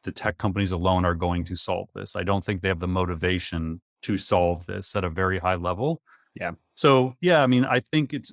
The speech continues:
Speaker 1: I, I think what people should do is read it. Like, we're not gonna spend the next forty-five minutes talking about the Bill of Rights and going through, like, it's a blueprint for, they're, they're basically laying out what it could be.
Speaker 2: Mm-hmm.
Speaker 1: I think everybody should read it, or at least read an in-depth summary of it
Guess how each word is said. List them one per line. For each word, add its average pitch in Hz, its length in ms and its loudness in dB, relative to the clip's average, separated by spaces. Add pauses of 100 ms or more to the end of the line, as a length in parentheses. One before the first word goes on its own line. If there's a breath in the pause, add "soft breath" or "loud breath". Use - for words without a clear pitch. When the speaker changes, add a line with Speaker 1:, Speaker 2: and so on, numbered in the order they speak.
(140)
Speaker 1:
I, 156 160 -2
I 170 100 4
think 202 120 6
what 170 100 6
people 147 140 6
should 117 100 0
do 127 60 6
is 90 100 2
read 90 240 0
it. 87 80 -4
Like, 92 120 -4
we're 120 100 2
not 117 160 4
gonna 107 100 0
spend 98 320 -2
the 92 100 0
next 90 140 -4
forty-five 95 260 -2
minutes 90 180 -2
talking 98 160 4
about 90 120 0
the 95 80 -6
Bill 92 180 -2
of 90 60 -2
Rights 85 340 -2
and 87 120 -4
going 85 200 0
through, 87 220 -6
like, 87 160 -2
it's 104 140 -6
a 123 40 -4
blueprint 110 540 0
for, 85 340 -2
they're, 95 140 0
they're 87 140 -6
basically 90 320 -2
laying 90 240 0
out 87 120 0
what 92 120 -2
it 87 100 -8
could 82 240 -6
be. 85 380 -4 (280)
Speaker 2:
Mm-hmm. 98 300 -2
Speaker 1:
I - 20 -4
think 180 220 0
everybody 208 240 0
should 160 240 -4
read 175 220 0
it, 87 180 -6
or 110 140 4
at 120 80 -2
least 135 320 -2
read 120 280 2
an 107 120 2
in-depth 101 340 0
summary 120 500 2
of 85 140 0
it 95 160 -2